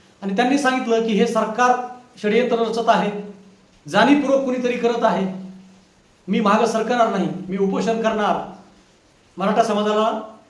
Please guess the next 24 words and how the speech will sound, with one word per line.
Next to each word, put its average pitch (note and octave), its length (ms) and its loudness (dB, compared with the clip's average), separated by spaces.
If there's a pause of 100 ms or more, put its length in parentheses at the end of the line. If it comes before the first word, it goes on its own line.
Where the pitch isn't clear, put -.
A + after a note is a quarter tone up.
आरक्षण G#3 320 0
मिळवून G3+ 240 0
देणार, F#3 220 2
अशी - 260 -6
त्यांची F#3+ 200 -2
भूमिका E3 320 -2
होती. C3+ 320 -8 (800)
मात्र A#3+ 220 0
त्यानंतर C#4 540 2
मित्रांनो, A#3+ 520 0 (260)
सायंकाळी A#3 600 2 (1200)
काही A3 180 0
YouTube A#3+ 220 0
चॅनलला A3+ 580 2 (420)
लाईव्ह G#3 340 2
येऊन A3+ 200 0
त्यांनी A3 520 -4
इंटरव्ह्यू F#3+ 400 0
दिलेला G3 240 0
आहे. D3+ 200 0 (460)
त्यामध्ये B3+ 380 2
त्यांनी B3 220 -2
सांगितलं A#3 380 0
की A#3 540 -4